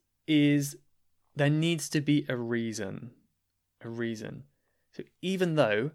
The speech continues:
children are young, they still need some kind of reason to learn, so they will actually enjoy the process.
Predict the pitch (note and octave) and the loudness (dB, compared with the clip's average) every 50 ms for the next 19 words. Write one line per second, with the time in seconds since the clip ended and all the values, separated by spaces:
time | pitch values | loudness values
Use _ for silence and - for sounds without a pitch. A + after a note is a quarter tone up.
0 | _ _ _ _ _ _ _ _ _ _ _ - - - D3+ D3 C#3+ C#3+ C#3 C#3 | _ _ _ _ _ _ _ _ _ _ _ -8 -2 2 2 2 4 4 2 2
1 | C3+ C3 B2+ - - B2 A#2 A#2 A2+ A#2 A#2 A#2+ A#2 A#2 G#2+ G#2 G#2+ C3 E3 G3 | 2 0 -2 -4 -4 -4 -2 -2 -2 -4 -4 -4 -4 -4 -4 -2 -4 -4 -6 -6
2 | G3+ G3+ _ _ _ _ _ _ _ _ _ _ _ _ _ _ _ _ _ _ | -8 -12 _ _ _ _ _ _ _ _ _ _ _ _ _ _ _ _ _ _
3 | _ - D3 C#3+ - - G#3 G#3 G3+ F#3 - G3 F3+ - F#3 E3+ E3 C#3 D3 D#3 | _ -4 -4 0 2 2 2 2 2 2 2 0 2 2 2 2 2 2 2 2
4 | D#3 D#3 C#3+ D3+ D3 C#3 - C#3+ C#3 D3 D3+ B2+ G#2+ G2 G2+ B2 C#3+ D3+ - _ | 2 4 2 0 0 0 0 2 2 4 4 4 2 0 -2 -4 -6 -8 -10 _
5 | _ _ _ _ _ _ _ _ _ _ _ _ _ - - - - F3+ F#3 F#3 | _ _ _ _ _ _ _ _ _ _ _ _ _ -6 -2 4 6 6 8 8
6 | F#3 F#3 F3+ - - D#3 D#3+ - D3 - E3 D#3 D3+ - - C#3 C3+ - C3+ C3 | 6 4 4 2 0 -2 -2 -2 -2 -2 -2 -2 0 0 0 0 0 2 2 2
7 | C3 B2+ B2 A#2+ - - B2 A2+ A2+ - - A2+ A2 G#2+ - - - - | 2 2 0 -2 0 0 0 0 0 -2 -6 -6 -6 -6 -8 -12 -16 -16